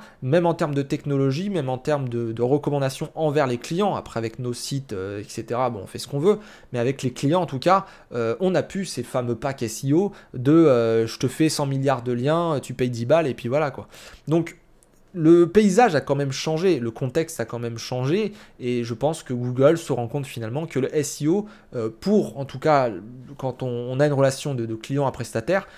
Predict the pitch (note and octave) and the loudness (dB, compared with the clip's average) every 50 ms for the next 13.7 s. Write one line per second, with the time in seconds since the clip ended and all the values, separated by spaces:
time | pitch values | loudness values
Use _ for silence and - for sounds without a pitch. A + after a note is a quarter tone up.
0 | - - - - - C#3 B2 A#2+ A#2+ - - F3 E3 F3+ D#3+ - - E3 D#3+ - | -20 -20 -16 -8 -4 -2 -2 -2 -2 0 -2 2 4 4 2 2 0 -4 -4 -2
1 | D#3+ C#3+ A2 G#2 - - - - - B2 A#2+ A2+ - - C3+ B2+ - D3 C3+ B2 | -2 -4 -4 -4 -8 -14 -18 -10 -6 -4 -4 -2 0 0 0 2 2 2 2 6
2 | C#3 D#3+ D#3+ F3 E3+ D#3+ D3+ E3 D#3 C3 - - C#3 C3 A#2+ A#2 A#2+ A#2+ B2+ B2 | 6 6 6 6 4 4 4 4 4 4 0 -2 -2 -2 -2 -2 -2 -2 -4 -4
3 | A#2 - - G#3 G3 D3+ C#3+ B2+ B2+ B2 A#2 A#2+ A2+ A2+ A2 A2 A2+ A2 B2 D3+ | -4 -4 -4 -4 -2 0 2 2 2 2 0 0 -2 -2 -2 -2 0 0 2 2
4 | F#3+ F#3+ - - - - - - - A#2+ A#2 - C3+ C3+ C3+ B2 C3+ C#3+ D3 D3 | 2 0 -2 -6 -18 -20 -14 -8 -6 -6 -4 -2 0 0 0 2 2 2 2 2
5 | C#3 - C3+ B2 A#2 A2+ - C#3+ C#3+ C3+ - D3 C#3 C#3 B2+ A#2+ A2+ A#2 A#2+ - | 0 -2 -4 -4 -6 -4 -2 -2 -2 -2 -2 -2 -2 -2 -2 -2 -2 -4 -4 -6
6 | - B2 A2+ - - F3 G#3 A3 D#3 - - - - - - D3+ D3 B2 B2+ C3 | -6 -8 -6 -6 -4 -4 -4 -4 -6 -8 -12 -16 -18 -10 -4 -2 -2 0 -2 -2
7 | - B2 A#2 A#2+ - - F#3 D#3+ - C3 A#2+ A2+ B2 D3 E3 D#3 C#3 B2 A#2 A2+ | -4 -4 -4 -4 -2 -4 -4 -2 0 0 2 4 4 4 4 4 4 2 2 2
8 | A2 A2 A2 G#2+ G#2+ G#2 G#2 G#2 G#2 G#2 B2 C3+ C3+ B2+ A#2+ A#2+ A2 - - - | 2 0 0 -2 -2 -4 -4 -6 -6 -4 -4 -4 -4 -4 -6 -6 -10 -12 -12 -12
9 | A2 G2+ - B2 D3+ F3+ - - D3 B2 - - - - - _ _ - D3+ C#3 | -12 -10 -4 -2 -2 -2 -2 -2 -4 -6 -6 -8 -20 -20 -20 _ _ -12 -10 -10
10 | - _ - - G3+ G3+ G3+ - - - - G#3 G#3+ G#3 G3+ G#3 - B2+ - - | -12 _ -8 -4 -4 -4 -4 -6 -8 -4 0 2 4 4 2 0 -4 -8 -6 -6
11 | C#3 C#3+ D3 C#3+ D#3 D3+ D3 - - C3 A#2+ - - - D#3+ C#3 - - - - | -4 -4 -2 0 0 -2 -2 -4 -8 -12 -12 -12 -12 -12 -12 -12 -12 -6 0 4
12 | F3+ F3+ F3+ F3+ - C3+ C3 B2 A#2+ A#2 B2 B2+ B2 C3+ C3 C3+ - - D#3+ D3 | 6 6 6 4 0 -6 -4 -2 0 2 2 0 0 -2 -4 -4 -6 -8 -8 -8
13 | - - - B2+ B2+ - - F#3+ F3 F3 E3+ D#3+ C3+ | -8 -8 -6 -6 -4 0 2 4 6 6 6 4 2